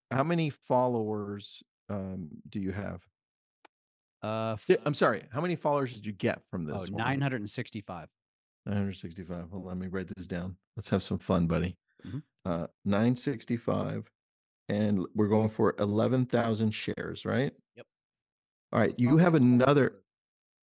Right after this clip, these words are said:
Speaker 1: you have another video, and I want you to give me the math
Speaker 2: Mm-hmm.
Speaker 1: on that one, uh, that you also shared. Remember the boating accident one?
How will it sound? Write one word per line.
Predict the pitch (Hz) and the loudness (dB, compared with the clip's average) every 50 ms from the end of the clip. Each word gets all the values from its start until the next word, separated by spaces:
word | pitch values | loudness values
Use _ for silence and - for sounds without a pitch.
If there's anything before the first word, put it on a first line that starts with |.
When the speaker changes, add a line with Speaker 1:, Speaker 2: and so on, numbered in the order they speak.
| _ _ | _ _
Speaker 1:
you | 131 143 | 4 6
have | 143 | 8
another | 147 131 123 123 131 131 147 160 175 180 180 | 8 6 6 6 6 4 4 6 6 6 6
video, | 147 123 127 120 113 113 104 101 98 90 92 98 123 165 185 - _ _ _ _ _ _ _ | 6 4 4 4 4 2 2 0 0 0 0 0 0 -2 -4 -6 _ _ _ _ _ _ _
and | 113 110 104 | -2 -2 0
I | 107 | 0
want | 110 120 123 123 | 2 0 0 0
you | 127 | 0
to | 113 113 | -2 -2
give | 104 110 110 107 | -2 -2 -2 -2
me | 110 | -2
the | 104 101 | -2 -2
math | 98 98 101 101 - | -2 -2 -4 -4 -4
Speaker 2:
Mm-hmm. | - - | -6 -6
Speaker 1:
on | 101 95 | -6 -6
that | 90 85 82 | -6 -6 -6
one, | 67 80 92 92 98 101 _ _ _ _ _ _ _ _ _ _ _ _ - | -6 -6 -6 -8 -8 -12 _ _ _ _ _ _ _ _ _ _ _ _ 0
uh, | 110 107 104 101 104 107 104 - - - | 2 4 4 4 4 4 2 0 0 0
that | 131 117 - | 2 2 4
you | 139 135 123 - - - | 2 2 2 0 -2 -2
also | 147 160 190 202 196 - - - 147 120 110 | 0 0 2 0 0 -4 -2 -2 0 -2 -2
shared. | - - - - - 92 82 - - - 85 85 - - 151 139 - _ _ | -2 -6 -6 -6 -4 -4 -4 -4 -4 -4 -4 -4 -4 -6 -6 -10 -14 _ _
Remember | 107 110 135 143 | 0 2 2 2
the | 139 131 | 0 0
boating | 107 101 110 107 113 120 143 147 143 | 0 2 2 2 4 2 2 0 0
accident | 143 156 156 - - - 180 175 185 190 | 0 -2 -4 -6 -8 -6 -4 -4 -2 -4
one? | 185 202 220 233 | -4 -4 -4 -6